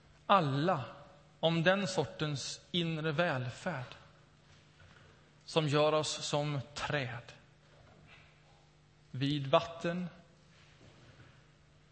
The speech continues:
som bär frukt och som grönskar.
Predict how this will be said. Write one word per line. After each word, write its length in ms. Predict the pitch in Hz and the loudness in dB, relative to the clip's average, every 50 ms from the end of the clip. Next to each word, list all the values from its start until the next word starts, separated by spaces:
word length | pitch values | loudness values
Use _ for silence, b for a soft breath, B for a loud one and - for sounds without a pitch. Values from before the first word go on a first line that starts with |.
| - - - - - - - - - - - - - - - - - - - - - - B B B B B B B B B B B B B _ _ _ - - | -20 -20 -20 -20 -20 -20 -20 -20 -20 -20 -20 -20 -20 -20 -20 -20 -20 -20 -20 -20 -20 -20 B B B B B B B B B B B B B _ _ _ -14 -8
som 220 | - - 143 135 | -4 -2 0 2
bär 160 | 131 127 127 | 4 2 2
frukt 680 | 120 - - 135 143 147 - - - - - - - - - - - - - - - - - - - - - - - - - - - - - - - - - - - - - - - - - - - - - | 0 -2 -6 -8 -8 -8 -12 -18 -20 -18 -18 -18 -18 -18 -20 -20 -20 -20 -20 -20 -20 -20 -20 -20 -20 -20 -20 -20 -20 -20 -20 -20 -20 -20 -20 -20 -20 -20 -20 -20 -20 -20 -20 -20 -20 -20 -20 -20 -20 -8 -4
och 140 | 147 139 | -4 -4
som 260 | - 139 135 127 131 131 | -2 -2 -4 -4 -4 -2
grönskar. 520 | 139 139 135 123 117 - - - 135 | -2 -4 -4 -4 -6 -8 -10 -10 -14